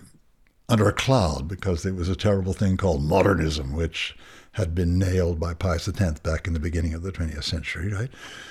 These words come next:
But in actual fact, they did something very interesting. They went back to the fathers of the church,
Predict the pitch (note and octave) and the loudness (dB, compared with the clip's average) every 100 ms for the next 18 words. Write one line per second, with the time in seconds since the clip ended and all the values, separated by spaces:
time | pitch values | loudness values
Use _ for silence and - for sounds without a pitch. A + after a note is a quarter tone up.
0 | - - A2 B2+ G3+ A#3 F3+ E3 D3+ C#3+ | -20 -2 4 8 8 6 4 4 4 6
1 | C#3+ C#3+ C#3+ C3 B2 A#2+ G#2+ G#2 G#2 - | 4 6 4 6 4 6 6 4 2 -4
2 | E2 F#2 A2+ A#2 D#3+ D#3+ A#2+ G#2 G2+ - | -4 0 4 6 4 4 0 2 0 -2
3 | F#2 E2+ E2+ D#2 - F#2 E2 D2 E2+ F#2 | -2 0 -2 -2 -2 0 0 -4 -8 -12
4 | - - - - | -10 -8 -8 -10